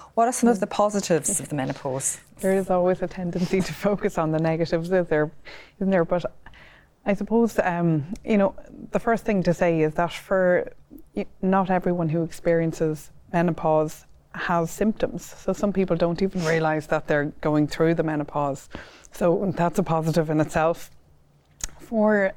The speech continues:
Speaker 2: women who do experience symptoms, there are also some very clear, um, and obvious, um, benefits as well, so some positives of it. Um, the first being that you no longer have periods, so that will come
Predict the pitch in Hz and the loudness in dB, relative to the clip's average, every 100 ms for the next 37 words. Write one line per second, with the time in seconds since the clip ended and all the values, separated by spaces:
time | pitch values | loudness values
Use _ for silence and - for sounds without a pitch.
0 | - 185 170 160 156 156 - - - - | -4 0 2 2 0 0 -2 -16 -12 0
1 | 190 202 196 170 - 151 139 135 143 147 | 4 4 4 0 -4 -2 0 -2 -2 -4
2 | 147 147 151 180 170 - - 208 170 156 | -4 -6 -4 -2 0 0 -2 -2 -2 -2
3 | - 147 - 143 147 - - - - 170 | -2 -4 -2 -2 -2 -6 -18 -20 -10 -4
4 | 147 127 - 165 151 151 147 160 156 151 | -2 -4 -2 2 4 2 0 -2 -2 -2
5 | 156 - 160 151 147 143 143 147 - - | -4 -6 -2 0 0 0 -2 -2 -8 -6
6 | 156 151 165 160 - 151 - 147 143 143 | -4 -2 -2 -2 -4 -6 -8 -8 -6 -4
7 | 170 - - 156 160 139 143 151 147 156 | -4 -4 -6 -4 -2 -6 -4 -4 -2 -2
8 | 151 - - 160 - - - - 160 151 | -2 -4 -2 -2 -4 -12 -16 -6 -2 2
9 | 151 151 - - - 175 208 214 - 165 | 0 -2 -8 -16 -6 -2 -2 -4 -6 -4
10 | 160 165 165 - - 165 160 160 165 160 | -2 -2 -4 -6 -2 0 2 2 0 -2
11 | 156 151 - 147 98 151 202 - - - | -4 -6 -4 -4 0 -2 -2 -8 -18 -20
12 | - - 165 156 156 - - 185 180 - | -20 -2 0 0 -2 -6 -6 -4 -4 0
13 | 156 143 - 156 151 151 | 0 0 0 2 2 0